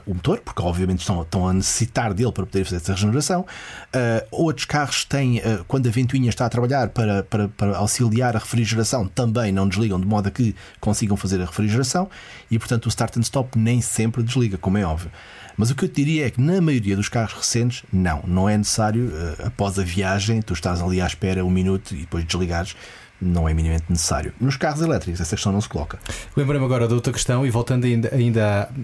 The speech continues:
Speaker 2: à, à parte do, do, dos pneus. Quando estacionamos o carro, e esta é uma questão que eu, que eu, que eu tenho lá em casa. <laughs> Quando estacionamos o carro, eh, devemos deixar os pneus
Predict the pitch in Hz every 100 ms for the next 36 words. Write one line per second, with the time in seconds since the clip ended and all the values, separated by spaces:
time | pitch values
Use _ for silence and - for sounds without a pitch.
0 | - 123 - 131 - 117 113 117 110 101
1 | 107 104 98 117 - 104 87 80 - -
2 | - - - - 120 117 110 - 156 139
3 | 113 98 90 101 113 120 98 - - -
4 | _ - 98 95 - 135 110 - 107 104
5 | 95 - 92 85 - 92 95 90 87 87
6 | 92 95 - - - _ - 98 139 117
7 | - 123 - - - - - 156 - 160
8 | 135 117 117 139 143 143 - - - -
9 | - - 143 135 131 110 139 135 131 123
10 | 113 113 - - 117 104 90 -